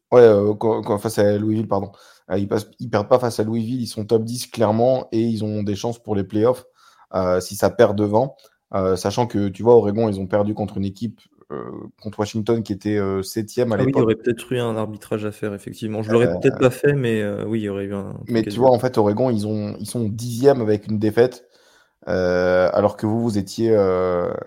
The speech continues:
Speaker 1: vous
Speaker 2: On
Speaker 1: auriez
Speaker 2: était vingt et unième et U S C était dixième. Et
Speaker 1: Ouais,
Speaker 2: Notre-Dame,
Speaker 1: c'est ça.
Speaker 2: là, où, dans le nouvel I P Poll, est passé quinze et U S C est passé dix-huit.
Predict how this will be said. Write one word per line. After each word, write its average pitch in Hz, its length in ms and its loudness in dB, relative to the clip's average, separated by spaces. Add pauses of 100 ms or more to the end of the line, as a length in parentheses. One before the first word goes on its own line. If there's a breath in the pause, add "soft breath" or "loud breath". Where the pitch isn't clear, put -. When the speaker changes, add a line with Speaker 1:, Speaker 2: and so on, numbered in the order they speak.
(120)
Speaker 1:
vous 90 300 -10
Speaker 2:
On - 20 0
Speaker 1:
auriez 117 80 2
Speaker 2:
était 110 160 4
vingt 123 240 2
et 139 60 2
unième 135 320 4
et 117 100 0
U 113 160 2
S 117 160 0
C 131 120 0
était 120 200 -2
dixième. 104 400 -2 (840)
Et 110 40 -2
Speaker 1:
Ouais, - 20 0
Speaker 2:
Notre-Dame, 113 420 4
Speaker 1:
c'est 120 100 0
ça. 117 120 4
Speaker 2:
là, 110 40 2
où, 104 180 0
dans 104 200 -2
le 101 40 -4
nouvel 107 220 2
I 107 40 -2
P 110 120 -6
Poll, 117 220 4
est 113 60 2
passé 104 300 -4
quinze 120 320 0
et 101 80 0
U 101 160 -2
S 98 140 -4
C - 80 -2
est 110 60 -2
passé 104 240 -6
dix-huit. 92 380 -12